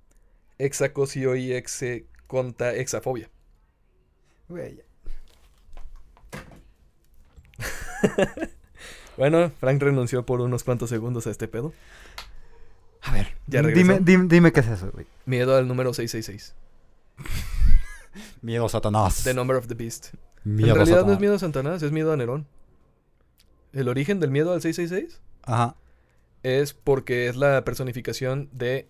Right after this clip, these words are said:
Speaker 1: la bestia. La bestia en ese entonces era mencionada como Nerón porque dio caza a los cristianos,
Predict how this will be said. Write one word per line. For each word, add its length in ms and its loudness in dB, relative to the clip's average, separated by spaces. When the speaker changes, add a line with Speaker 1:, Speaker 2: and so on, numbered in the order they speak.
Speaker 1:
la 220 -10
bestia. 440 -8
La 140 -4
bestia 320 -4
en 80 -2
ese 160 -4
entonces 580 -4
era 240 -6
mencionada 480 -8
como 200 -10
Nerón 300 -2
porque 300 -4
dio 280 -6
caza 240 -6
a 40 -8
los 160 -10
cristianos, 500 -8